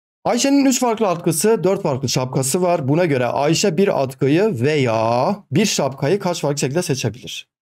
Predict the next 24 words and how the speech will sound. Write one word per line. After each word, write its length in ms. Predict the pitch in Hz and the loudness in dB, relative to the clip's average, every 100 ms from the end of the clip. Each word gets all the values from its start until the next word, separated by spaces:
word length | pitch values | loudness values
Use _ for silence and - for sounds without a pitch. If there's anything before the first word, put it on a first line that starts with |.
| _ | _
E, 120 | 127 | -2
veya 220 | 147 180 156 | 2 2 0
bağlacı 360 | 147 151 180 | 0 0 0
var 180 | 139 120 | 0 0
hocam. 340 | 113 131 180 - | 0 -2 -4 -6
Üç, 220 | 175 160 170 | -4 -2 0
dört 180 | 160 | 0
daha 140 | 147 160 | 0 0
yedi. 420 | 160 139 117 143 - | 0 0 0 -2 -4
Eyvallah. 420 | 151 240 196 90 - _ - | -2 -2 -2 -4 -8 _ -2
Ya 160 | 196 | 0
da 140 | 202 226 | 0 0
şöyle 280 | 196 165 | 0 2
diyeceğiz. 380 | 117 113 175 - - - - _ _ | 2 2 0 -2 -10 -20 -20 _ _
Üç, 300 | 214 233 - | 0 0 0
dört 220 | 190 202 | 0 0
daha 160 | 202 226 | 0 0
yedi 320 | 180 170 208 | 2 2 0
farklı 380 | 233 175 170 208 | 0 -2 2 2
nesne 240 | 170 165 | 2 2
arasında 500 | 196 160 - 240 175 | 2 2 2 0 2
bir 160 | 226 247 | 0 0
tanesini 360 | 131 104 117 104 | 0 -2 -2 -2
seçecek. 600 | 104 - - - - | -2 -4 -8 -12 -20